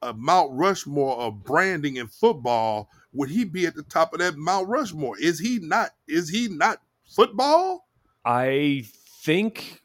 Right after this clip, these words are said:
Speaker 2: you make a compelling case, and I, I don't think I can disagree, because the first name that came to mind that might compete with that would be Vince Lombardi.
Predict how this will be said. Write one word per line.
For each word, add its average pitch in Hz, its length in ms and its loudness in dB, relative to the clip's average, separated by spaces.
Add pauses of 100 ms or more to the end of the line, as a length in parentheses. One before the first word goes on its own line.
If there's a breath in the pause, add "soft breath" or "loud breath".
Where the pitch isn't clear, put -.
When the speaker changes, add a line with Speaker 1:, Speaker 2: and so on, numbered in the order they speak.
Speaker 2:
you 120 300 -2
make 165 240 2
a 156 80 -2
compelling 135 500 0
case, 156 320 -2
and 113 160 -2
I, 120 300 0
I 120 60 4
don't 147 160 2
think 160 100 -4
I 160 80 2
can 151 200 0
disagree, 143 500 0
because 113 340 -6
the 127 120 -4
first 190 440 -8
name 196 200 0
that 147 180 -4
came 151 280 -6
to 139 120 -6
mind 110 560 -2
that 110 260 -6
might 120 680 -4 (560)
compete - 560 -6
with 127 140 -4
that 113 180 2
would 110 160 0
be 113 100 -4
Vince 110 380 -4
Lombardi. 104 680 -2